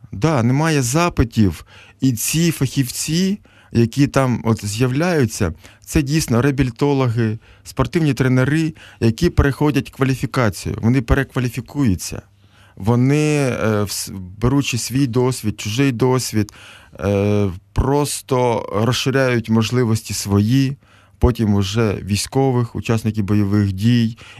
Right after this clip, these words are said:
і таким чином дійсно стають фахівці, фахівцями, які дуже, от, важко знайти. Це правда. Е, тому це дійсно треба,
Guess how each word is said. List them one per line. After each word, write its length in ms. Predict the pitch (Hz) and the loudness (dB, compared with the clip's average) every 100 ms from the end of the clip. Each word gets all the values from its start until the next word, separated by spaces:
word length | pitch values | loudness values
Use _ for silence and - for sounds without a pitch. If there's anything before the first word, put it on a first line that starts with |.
| - | -12
і 40 | |
таким 440 | 98 104 - 135 123 | -6 -6 -2 0 0
чином 440 | - 135 123 110 | 0 0 2 2
дійсно 240 | 110 139 | 0 -2
стають 580 | 104 - 101 110 123 117 - - - | -2 0 0 2 0 -2 -10 -20 -8
фахівці, 960 | - 113 - 117 104 - - 143 160 156 | -2 -2 0 -4 -4 -8 -4 0 2 0
фахівцями, 720 | - 117 107 - 147 147 95 - - - | -2 -4 -4 -2 0 2 0 -4 -14 -6
які 240 | 98 110 | -2 0
дуже, 680 | 90 95 147 135 120 117 - 104 | 0 4 4 4 2 0 -2 -6
от, 240 | 92 - - | -8 -8 -2
важко 360 | 110 117 - | 0 0 -2
знайти. 500 | 98 104 95 120 82 - - | 0 0 2 0 0 -4 -12
Це 120 | - | -8
правда. 500 | - 120 104 78 67 - _ _ _ _ _ _ _ 98 | -2 0 0 -4 -8 -10 _ _ _ _ _ _ _ -4
Е, 80 | 90 | -4
тому 1160 | - 113 127 135 139 139 135 127 120 113 107 98 | 0 0 2 2 0 0 0 0 0 0 0 -2
це 100 | - | -2
дійсно 260 | 117 131 101 | -4 -4 -4
треба, 360 | 101 117 107 | -2 0 0